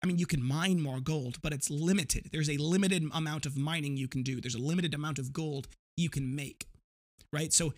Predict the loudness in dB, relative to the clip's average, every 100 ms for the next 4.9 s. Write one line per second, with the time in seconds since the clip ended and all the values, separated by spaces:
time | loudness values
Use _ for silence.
0 | _ _ -6 0 0 2 4 6 8 6
1 | 6 6 8 4 4 0 -2 0 2 4
2 | 2 2 4 4 4 2 0 0 0 0
3 | -2 -2 -2 0 -2 0 2 2 0 -4
4 | -2 0 0 0 -2 -4 -6 -8 -12